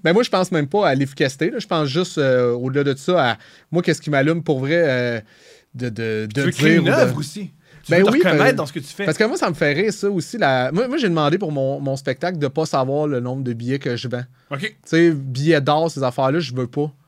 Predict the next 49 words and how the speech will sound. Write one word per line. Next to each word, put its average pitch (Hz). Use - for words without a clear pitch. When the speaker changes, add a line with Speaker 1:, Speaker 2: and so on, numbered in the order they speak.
Speaker 1:
Je 123
veux 139
vraiment 156
pas 170
le 180
savoir. 156
Puis 165
même 165
si -
j'atteins, 143
je 160
sais 131
pas, 147
moi, 135
euh, 117
même 185
si -
c'était 131
cinquante 147
mille, 143
soixante 135
mille, 156
quatre-vingt 143
mille, 139
cent 135
mille, 139
whatever, 156
je 123
veux 143
pas. 165
Je 127
veux 147
pas 185
le 127
concept 139
du 131
billet. 139
Je, 123
j'en 127
parlais, 135
tu 185
sais, -
c'est, 143
c'est 135
Louis 135
Morissette, 143
mon 190
producteur, 175
Speaker 2:
Mhm. 123